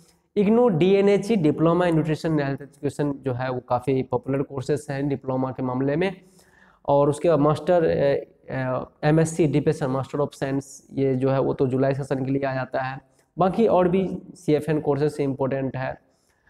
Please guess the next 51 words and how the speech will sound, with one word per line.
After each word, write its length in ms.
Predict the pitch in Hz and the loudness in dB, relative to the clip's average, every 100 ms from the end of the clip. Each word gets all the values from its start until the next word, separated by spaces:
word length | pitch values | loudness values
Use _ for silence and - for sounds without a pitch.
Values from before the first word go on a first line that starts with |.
| _ - | _ -8
उसके 180 | - | 2
बाद 80 | 175 | 4
medical 360 | 170 165 185 185 | 4 4 4 4
रिप्रेजेंटेटिव 580 | 170 175 165 165 160 175 | 4 4 4 4 2 2
से 80 | |
संबंधित 360 | 165 160 151 147 | 2 2 2 2
हमने 200 | 143 147 | 0 -2
course 300 | 147 143 - | -6 -8 -6
upload 500 | 143 131 123 131 127 | -6 -8 -8 -6 -6
किए 200 | - 135 | -4 -4
हैं, 100 | 131 | -4
वो 220 | 135 147 | -4 0
भी 100 | 156 | 0
important 440 | 143 135 131 131 127 | 2 2 2 0 -2
है। 260 | 131 _ _ _ | -8 _ _ _
तो 60 | 233 | 0
आप 80 | |
देख 260 | 180 160 - | 2 0 2
लें, 100 | 220 | 0
हमारे 300 | 180 147 170 | 4 4 4
videos 560 | 143 143 147 175 175 139 | 2 2 4 2 2 0
उपलब्ध 440 | 143 143 170 156 | 0 2 2 2
हैं 100 | 156 | 0
आपके 220 | 147 156 | 0 -2
पास, 380 | 147 139 - _ _ _ _ - | -4 -4 -6 _ _ _ _ -10
जो 140 | 131 | -2
है 100 | 131 | 0
description 480 | 135 131 151 147 156 | 0 0 -2 -2 0
में 120 | 147 | 2
link 240 | 143 151 151 | 4 2 2
भी 100 | 165 | 4
मिल 200 | 156 151 | 4 4
जाएगा, 400 | 139 135 147 - _ _ _ _ _ | 2 2 -2 -4 _ _ _ _ _
तो 60 | 160 | 0
वहाँ 200 | 151 170 | 2 0
से 140 | 170 | 0
आप 520 | - 143 143 - _ _ _ _ - | 2 0 -2 -16 _ _ _ _ -4
जो 280 | 131 135 135 | 2 2 4
important 560 | 160 160 202 226 226 | 2 2 2 2 0
videos 520 | 135 143 165 185 175 | 0 2 4 2 2
हैं 260 | 135 165 139 | -2 -2 -2
वो 140 | 127 | -2
आपको 260 | 131 127 151 | -2 -2 -6
मिल 200 | 151 156 | -2 2
जाएंगे, 320 | 160 156 165 | 2 2 0
career 420 | 160 135 135 151 | -2 0 2 0
से 80 | 147 | -2
संबंधित 400 | - 151 143 147 | -12 -6 -4 -2
जानकारियाँ 460 | 143 139 143 143 151 | -2 -2 0 0 2
मिल 160 | 151 | 0
जाएगी। 400 | 151 156 156 185 | 2 2 0 -2